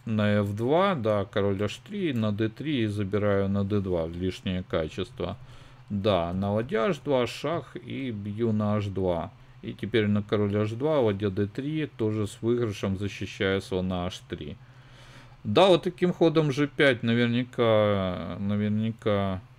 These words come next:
э, Мария, э, выигрывала пешку. Ну, во всяком случае, очень бы, ну, даже после слон F четыре, слон F четыре, Ж Ф,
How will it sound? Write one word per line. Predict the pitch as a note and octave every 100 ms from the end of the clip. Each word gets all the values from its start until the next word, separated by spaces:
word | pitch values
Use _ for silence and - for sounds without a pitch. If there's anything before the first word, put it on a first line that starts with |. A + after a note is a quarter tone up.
| - - - - -
э, | G2 G2+ G2+ G2+
Мария, | G#2 A2 A2+ G#2 G2 G2 F#2+ G2+ G#2
э, | G#2+ G#2 F#2+ F#2+
выигрывала | A2 G#2+ G#2+ A2 G2+ A2 G2+ G2+ G2+ G2
пешку. | - D3 F3+ - - C3
Ну, | C3 F#3+
во | E3
всяком | - D3 C#3
случае, | - C3+ - A2+
очень | A#2+ A#2+ A2
бы, | G#2+ A2+ G#2+ G2+
ну, | A2 B2+
даже | A#2+ A2+
после | G#2 A2+ - G#2
слон | - A2 A2
F | G2+
четыре, | - A#2 - D#3 D#3 A#2+
слон | - A2+ A2
F | G2+
четыре, | - - G#2+ G#2
Ж | G2+ G#2+ B2
Ф, | C3